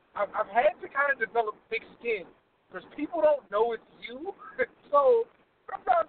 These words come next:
they say things just trying to like, "Oh, wow, that's how you really feel." So no, but it's not, um, especially with something like this,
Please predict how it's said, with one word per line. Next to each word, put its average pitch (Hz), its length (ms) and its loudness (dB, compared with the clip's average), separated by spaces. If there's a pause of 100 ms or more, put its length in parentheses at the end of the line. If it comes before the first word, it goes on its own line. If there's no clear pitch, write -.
they 302 240 -10
say 277 240 -8
things 240 240 -2
just - 160 -20
trying 269 160 -4
to 240 80 0
like, 233 160 0
"Oh, 269 320 -6
wow, 220 320 -2
that's 220 160 -12
how 202 80 -10
you 202 160 -20
really 214 320 -10
feel." 427 400 -6
So 466 160 -2
no, 262 160 0
but 214 160 -6
it's - 180 -10
not, 233 300 2
um, 202 240 4 (480)
especially 392 560 -2
with 226 160 -16
something 214 240 -8
like - 160 -4 (160)
this, 175 160 -6